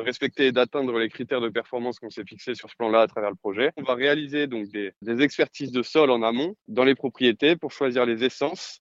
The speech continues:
donc les bons arbres à planter en fonction des différents sols dans les différentes, euh, régions où on va planter ces arbres-là. On va donc, euh, expertiser les sols, préparer les sols.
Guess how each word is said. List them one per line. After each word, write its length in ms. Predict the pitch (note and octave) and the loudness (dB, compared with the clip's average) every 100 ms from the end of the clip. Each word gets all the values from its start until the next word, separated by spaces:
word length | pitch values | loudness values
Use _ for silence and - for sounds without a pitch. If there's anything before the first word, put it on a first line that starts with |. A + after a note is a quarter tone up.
| - | -10
donc 260 | G#2 G2+ | -8 -4
les 80 | A2+ | -6
bons 280 | G#2+ C3+ C3 | 0 0 4
arbres 220 | C3+ A#2+ | 2 2
à 80 | A2 | 0
planter 320 | A2+ G#2 D3 | -2 -2 0
en 80 | C#3+ | 0
fonction 320 | B2 A2 B2 | -4 -8 -6
des 140 | A2 | -6
différents 360 | A2 A#2+ C#3 B2 | -6 -6 -2 -2
sols 320 | A2 C3+ C#3 B2+ _ _ - | 0 0 0 -4 _ _ -20
dans 80 | G#2+ | -16
les 80 | G#2 | -10
différentes, 440 | A2 A2 A2+ A#2 - | -10 -6 -4 -4 2
euh, 80 | G#2+ | 4
régions 400 | G#2 A2 A#2 A#2 | 6 4 4 2
où 20 | |
on 60 | G#2+ | 2
va 120 | G2+ | 0
planter 360 | - G#2 - G#2 | 0 -2 -2 -4
ces 220 | G#2 G2 | -4 0
arbres-là. 520 | G2 F#2 F#2+ A#2 D#3 - | 0 -2 2 2 2 -2
On 80 | G#2 | 2
va 240 | A2 A2+ | 6 6
donc, 240 | A2+ A#2 | 4 0
euh, 180 | B2 A2 - | 0 0 0
expertiser 560 | D3 - C#3 - A#2 B2+ | -2 0 -4 -4 -8 -4
les 60 | B2+ | -6
sols, 420 | - D3+ F3 G3 - - | 2 2 2 -4 -14 -10
préparer 460 | - C#3+ D#3 D3 | -4 -2 0 0
les 100 | C#3 | 0
sols. 400 | B2+ D#3 F3 G3 | -2 -4 -4 -6